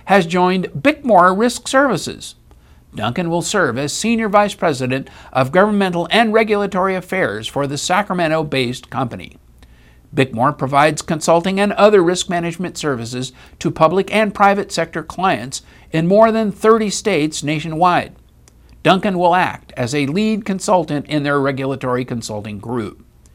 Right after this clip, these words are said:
He will be working nationwide to help employers become more engaged in the workers' compensation regulatory process.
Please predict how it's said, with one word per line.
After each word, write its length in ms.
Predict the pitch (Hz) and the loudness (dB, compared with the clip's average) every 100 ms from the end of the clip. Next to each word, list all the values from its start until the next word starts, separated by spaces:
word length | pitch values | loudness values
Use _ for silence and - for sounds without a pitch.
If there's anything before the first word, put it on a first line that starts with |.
| _ - _ | _ -20 _
He 140 | - | -4
will 140 | 110 113 | -2 0
be 120 | 131 | 2
working 540 | 135 156 156 170 175 - - | 4 2 0 -4 -6 -12 -6
nationwide 720 | 123 151 190 202 190 175 165 | -2 0 0 2 4 2 0
to 40 | |
help 220 | 160 170 175 | 0 0 0
employers 480 | 165 160 127 113 | -4 -2 -2 -4
become 340 | 113 127 143 123 | -8 -6 -4 -4
more 260 | 123 147 | -2 0
engaged 680 | 202 196 202 190 110 101 120 | 0 0 0 0 -2 -8 -10
in 80 | 123 | -8
the 80 | 127 | -4
workers' 340 | 147 156 151 | -4 -6 -8
compensation 920 | - 131 127 135 123 123 110 110 107 - - - | -8 -8 -6 -8 -8 -8 -8 -10 -12 -14 -20 -4
regulatory 680 | 131 123 113 95 98 104 104 | 0 0 -2 -8 -8 -8 -10
process. 680 | - 170 185 - - - | 4 8 8 6 -6 -16